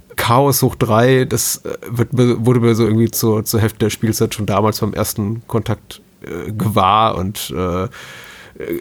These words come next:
insofern hat der Film dann schwer, mich so auf den letzten Meter noch zu überraschen. Aber er versucht's zumindest und das ist nicht schlecht. Das ist, äh, wie gesagt, was ganz Eigenes und ich, ähm, hab, hab höchsten Respekt vor, vor dem Filmemacher und den Beteiligten vor und hinter der Kamera, aber,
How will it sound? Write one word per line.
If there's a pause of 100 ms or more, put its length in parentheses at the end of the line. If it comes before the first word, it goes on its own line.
insofern
hat
der
Film
dann
schwer,
mich
so
auf
den
letzten
Meter
noch
zu
überraschen.
Aber
er
versucht's
zumindest
und
das
ist
nicht
schlecht.
Das
ist,
äh,
wie
gesagt,
was
ganz
Eigenes
und
ich,
ähm, (100)
hab,
hab
höchsten
Respekt
vor,
vor
dem
Filmemacher
und
den
Beteiligten
vor
und
hinter
der
Kamera,
aber,